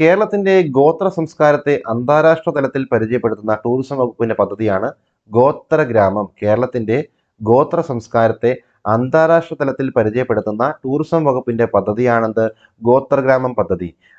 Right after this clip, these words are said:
അടുത്ത ചോദ്യം, കേരളത്തിൽ ഗോത്രഗ്രാമം പദ്ധതിക്ക് തുടക്കം കുറിച്ച ജില്ലയാണ് ഇടുക്കി. ഗോത്രഗ്രാമം പദ്ധതി തുടക്കം കുറിച്ച ജില്ല ഇടുക്കിയാണ്. അടുത്ത ചോദ്യം, സംസ്ഥാന സർക്കാരിന്റെ വൃക്ഷമിത്ര അവാർഡ് ജേതാവായ ഏത് പ്രശസ്ത പരിസ്ഥിതി പ്രവർത്തകനാണ് രണ്ടായിരത്തി ഇരുപത്തിമൂന്ന് ഒക്ടോബറിൽ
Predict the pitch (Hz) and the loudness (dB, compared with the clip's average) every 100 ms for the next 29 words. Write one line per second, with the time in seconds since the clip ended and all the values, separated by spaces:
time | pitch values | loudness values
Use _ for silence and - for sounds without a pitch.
0 | - 147 180 170 160 160 156 165 180 185 | -4 0 2 4 2 0 2 2 2 0
1 | 185 135 139 147 165 170 170 151 139 139 | 0 2 2 2 2 4 4 2 0 -4
2 | 135 135 139 131 123 151 139 120 104 117 | -2 -2 0 0 -2 -2 -2 -2 0 2
3 | 127 110 104 110 117 107 110 113 101 95 | 4 2 2 -4 -8 -10 -10 -8 -6 -2
4 | 110 120 120 123 127 120 117 123 120 117 | 0 0 2 2 2 0 -2 -2 -2 -2
5 | 127 120 123 123 127 196 - _ _ 104 | -4 -6 -2 0 2 0 -4 _ _ -4
6 | 110 127 - 127 110 107 101 127 165 160 | 0 0 0 2 2 0 -2 -2 0 2
7 | 143 139 _ _ _ - 165 165 208 208 | 2 -2 _ _ _ -2 -2 0 0 0
8 | 202 180 - 170 160 156 151 135 131 - | -2 -4 2 2 2 0 0 -2 -4 -2
9 | 170 - 170 - 120 120 120 113 110 113 | -2 0 0 2 2 4 2 0 0 2
10 | 113 104 101 113 - _ - 135 165 180 | 2 2 2 -2 -8 _ -4 2 4 4
11 | 185 160 131 143 - 151 - 127 135 139 | 0 -2 -6 -8 -2 -2 0 -2 -2 -4
12 | 143 120 117 - 117 117 110 107 110 110 | -6 0 -2 0 0 0 0 -2 -2 0
13 | 127 131 135 120 117 123 120 113 101 117 | 2 2 -2 -4 -4 -4 -4 -4 -2 0
14 | 113 113 | 0 -2